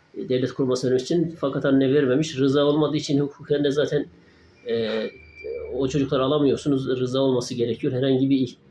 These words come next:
istismar falan da olmadığı için aile bunu devlete teslim etmek istememiş anneleri. Onun için de devlet bir şey yapamamış fakat burada devletin bir eksiği var. E, devamında o beş çocuğa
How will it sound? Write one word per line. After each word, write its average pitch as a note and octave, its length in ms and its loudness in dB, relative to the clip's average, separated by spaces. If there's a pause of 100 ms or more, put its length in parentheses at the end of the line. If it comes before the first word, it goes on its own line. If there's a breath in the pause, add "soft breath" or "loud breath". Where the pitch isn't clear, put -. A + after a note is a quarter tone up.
(160)
istismar C3+ 480 -4
falan C3 280 0
da C3 40 0
olmadığı C3+ 320 0
için - 360 -4 (460)
aile B2+ 320 -2
bunu C#3+ 440 2 (200)
devlete C#3+ 340 -2
teslim C#3 300 -4
etmek C3+ 200 -8
istememiş C3+ 460 -2
anneleri. B2+ 540 -4
Onun D#3+ 120 0
için D#3+ 180 -2
de D#3 100 -2
devlet E3 340 -2
bir - 60 -18
şey F3+ 120 0
yapamamış E3+ 400 0
fakat E3 380 -4 (680 soft breath)
burada D3 220 0
devletin D3+ 340 2
bir D3 120 2
eksiği D#3 300 0
var. F#3 140 4
E, A#2 500 -4
devamında D#3 680 2 (840)
o C#3 140 0
beş E3 180 0
çocuğa D#3 640 2